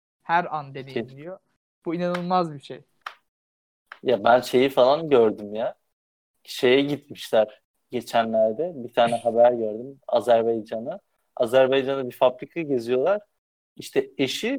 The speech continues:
Speaker 2: ve bir de Kaan var yanlarında. Yani oradaki han-, şeyler falan yok. Yani Kaan'a gezmeye götürmüş falan. Düşünsenize yani.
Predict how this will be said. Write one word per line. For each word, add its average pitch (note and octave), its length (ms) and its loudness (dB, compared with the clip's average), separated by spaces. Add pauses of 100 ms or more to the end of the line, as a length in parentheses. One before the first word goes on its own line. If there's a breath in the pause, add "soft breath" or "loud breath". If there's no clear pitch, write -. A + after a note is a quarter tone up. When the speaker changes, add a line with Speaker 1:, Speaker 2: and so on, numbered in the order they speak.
Speaker 2:
ve E3+ 240 -4
bir D#3+ 80 0
de G3+ 140 6
Kaan D#3+ 360 4
var A#2+ 140 6
yanlarında. G2+ 560 -4 (480)
Yani A2 200 -6
oradaki A#2+ 400 -2
han-, B2 220 -2
şeyler A#2+ 400 0
falan A#2+ 260 -4
yok. A#2+ 140 -14 (120)
Yani G#2+ 160 -4
Kaan'a C3+ 400 4
gezmeye C3 640 2
götürmüş C#3 520 -2
falan. G#2 280 -6
Düşünsenize E3+ 600 -2
yani. A#2+ 400 2